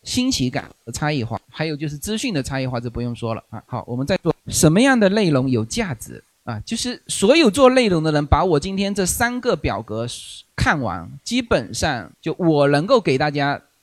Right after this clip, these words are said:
传授的就已经大家都，都了解了哈。什么样的内容有价值？我先说一个哈，大家看到这三张照片吗？这三张是什么？这个是叫旅行者一号，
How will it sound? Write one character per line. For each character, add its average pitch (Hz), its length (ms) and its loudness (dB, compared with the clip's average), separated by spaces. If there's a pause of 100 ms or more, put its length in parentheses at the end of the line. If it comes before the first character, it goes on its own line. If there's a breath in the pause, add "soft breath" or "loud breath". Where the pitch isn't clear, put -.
传 127 240 -2
授 170 200 4
的 127 120 0
就 139 160 0
已 123 80 0
经 135 320 -2
大 143 100 0
家 139 140 0
都， 151 340 0
都 165 160 2
了 123 220 0
解 120 180 -6
了 82 80 -10
哈。 107 160 -10 (720)
什 190 160 0
么 226 80 2
样 294 180 4
的 196 260 8
内 220 180 4
容 160 180 2
有 127 140 2
价 202 260 -2
值？ 71 320 -12
我 143 160 2
先 180 160 2
说 185 180 2
一 175 80 2
个 151 160 0
哈， 117 240 -4 (200)
大 180 100 2
家 175 80 4
看 185 160 0
到 175 80 4
这 185 140 0
三 170 200 -2
张 165 220 -2
照 165 180 -2
片 139 200 -4
吗？ 123 120 -6
这 185 120 -2
三 185 120 -2
张 180 140 -2
是 175 100 -6
什 139 140 -6
么？ 110 160 -8 (380)
这 220 120 0
个 185 80 2
是 180 120 -2
叫 175 180 2
旅 139 260 2
行 156 220 -8
者 143 220 -4
一 151 120 -6
号， 151 320 -8